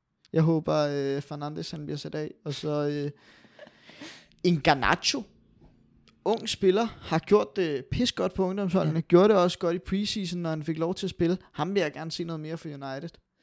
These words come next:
Speaker 2: Må jeg, må jeg så lige, øh, runde det her af med, så lige at spørge, altså, hvis nu man skal nævne tre navne, der, der kan, der kan blive årets spiller. Hvis man nu bare lige skal komme, hvem er det, de, de tre navne, der er in contention for det?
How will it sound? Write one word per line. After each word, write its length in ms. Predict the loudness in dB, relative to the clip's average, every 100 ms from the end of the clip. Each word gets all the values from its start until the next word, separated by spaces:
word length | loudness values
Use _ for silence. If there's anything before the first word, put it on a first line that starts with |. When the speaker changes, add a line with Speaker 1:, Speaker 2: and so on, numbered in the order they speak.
| _ -14 4
Speaker 2:
Må 100 | 6
jeg, 100 | 8
må 120 | 8
jeg 140 | 8 10
så 100 | 8
lige, 360 | 8 12 12 12
øh, 60 | 8 -4
runde 440 | -8 4 6 6
det 80 | 6
her 100 | 6
af 140 | 6
med, 260 | 4 2 2
så 160 | 2 2
lige 80 |
at 60 | 2
spørge, 360 | 6 8 8 6
altså, 680 | 4 6 6 8 6 4 -2 -6
hvis 180 | -4 0
nu 100 | 2
man 160 | 2 0
skal 160 | 0
nævne 200 | 0 0
tre 320 | -2 4 4
navne, 460 | 4 2 2 0 -2 -6 _ _ _ -4
der, 140 | -4 -2 -2
der 100 | -2
kan, 680 | 2 4 6 6 4 2 -4 -18 _
der 80 | -2
kan 120 | 0
blive 240 | 0 -2 0
årets 240 | -4 -6
spiller. 300 | -8 -8 -8 -12 _ _ _ _ _ _ _
Hvis 140 | -6 0
man 100 | 2
nu 80 |
bare 200 | 8 10
lige 100 | 10
skal 160 | 8 4
komme, 260 | 6 6 8
hvem 220 | 8 8
er 120 | 4
det, 220 | 2 -2
de, 100 | -4 -4
de 60 | -4 2
tre 300 | 4 6 4
navne, 380 | 2 0 0 0
der 120 | 2
er 240 | 4 2 2
in 180 | 0
contention 680 | 0 -2 0 0 0 -2 -4 -2
for 100 | 0
det? 280 | 2 2